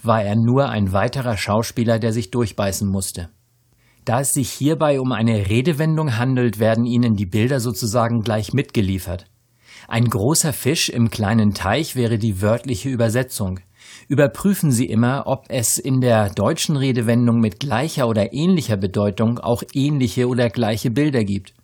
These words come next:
Im Deutschen ist also der Teich gleich. Denken Sie jetzt einfach an einen Mitschüler, der in Ihrer Schulzeit wichtig oder einflussreich war und dem vermutlich zu viel Aufmerksamkeit geschenkt wurde,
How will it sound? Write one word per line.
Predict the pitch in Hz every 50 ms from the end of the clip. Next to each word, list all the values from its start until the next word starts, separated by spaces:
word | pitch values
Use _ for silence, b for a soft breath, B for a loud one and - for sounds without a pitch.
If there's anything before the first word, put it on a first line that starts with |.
| B B B B B B B
Im | 120 127 120 110
Deutschen | 120 117 123 147 - - 170 151
ist | - - - - 80
also | 95 110 107 123 127 135
der | 123 127 120 117
Teich | - - 107 139 156 156 139 - - - -
gleich. | - 107 101 95 92 92 - - _ _ _ _ _ _ _ _ _ _ _ _ B B B B B B B
Denken | - 139 156 131 175
Sie | 156 127 143
jetzt | 131 113 117 143 - - - - -
einfach | 147 165 151 - 170 160 143 - - -
an | - 147 135 143 143
einen | - - 131 135 135 135 131
Mitschüler, | 135 185 208 - - - - 120 107 101 107 117 131 135
der | 120 123 120 123 127 131 135 139 143 -
in | 135 131 131 135
Ihrer | 135 127 131 123 123 117
Schulzeit | - - - 185 214 196 - - 113 104 101 104 107 104
wichtig | 135 165 - - - 120 117 -
oder | 123 127 120 123 120 120 -
einflussreich | 110 151 175 - - - 113 98 - - 101 98 95 - -
war | 101 101 101 120 127 B B B B B
und | B - 131 127 110
dem | 131 127 131
vermutlich | 113 - 113 113 120 131 160 - 156 156 - -
zu | - - - 120
viel | - - - 165 175 170
Aufmerksamkeit | - - 120 135 113 127 120 117 110 - 113 107 98 - 101 107 104 -
geschenkt | - 101 - - 107 104 95 -
wurde, | 101 107 101 98 98 98